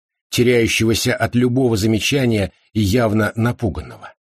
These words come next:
беспрестанно поглаживающего поверхность стола и избегающего смотреть в глаза? По всему, видать,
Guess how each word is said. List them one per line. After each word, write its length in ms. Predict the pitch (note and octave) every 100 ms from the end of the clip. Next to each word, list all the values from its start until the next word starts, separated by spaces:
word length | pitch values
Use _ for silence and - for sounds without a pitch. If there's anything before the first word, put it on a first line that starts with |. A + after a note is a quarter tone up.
| _ _ _ _
беспрестанно 880 | E2 G2 A#2 - B2 - C3+ B2+ B2
поглаживающего 960 | G#2+ B2 A2+ B2 G2+ A2 A#2 - A#2+ A#2
поверхность 680 | B2+ A#2 B2 G#2 A2+ - -
стола 420 | - A#2+ B2 B2+
и 300 | A#2 A#2 B2
избегающего 720 | G2 A2+ A2 G#2+ G2 - G#2
смотреть 460 | F#2+ G#2+ G2+ G#2 D#2+
в 40 |
глаза? 460 | E2 G#2 E2+ C#2+ - _ _ _ _ _
По 120 | - D3+
всему, 380 | - F#3 G#3
видать, 420 | C#3+ G2 D#2 -